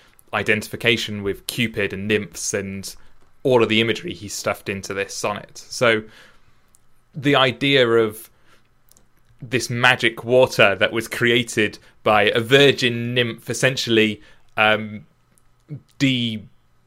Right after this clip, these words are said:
de-virgifying herself by, by thrusting this hot brand into some cool water in a very sexual way. That special magical water made by the nymph and Cupid and magic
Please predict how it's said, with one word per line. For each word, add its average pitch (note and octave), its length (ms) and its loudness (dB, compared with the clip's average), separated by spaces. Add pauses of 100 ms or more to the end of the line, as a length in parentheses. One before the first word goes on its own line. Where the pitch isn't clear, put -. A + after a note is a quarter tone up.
(260)
de-virgifying A2 1040 4
herself G2 580 0
by, G2 500 0
by G2+ 180 -2
thrusting A#2 760 0 (180)
this A2 180 -2
hot - 380 0
brand A2+ 480 6
into G#2+ 260 -4
some G#2+ 260 -2
cool B2+ 380 4
water A2+ 500 6
in G2+ 80 -2
a G2+ 40 -2
very A2+ 180 2
sexual A#2+ 520 0
way. G#2+ 340 0 (1040)
That D3+ 340 2
special - 580 0
magical B2 580 -4
water A2+ 460 -2
made A2+ 280 -2
by G#2+ 160 -2
the G#2 120 -4
nymph B2+ 280 -4
and A#2 140 -8
Cupid A#2 400 0
and G#2+ 240 -4
magic A#2 540 -2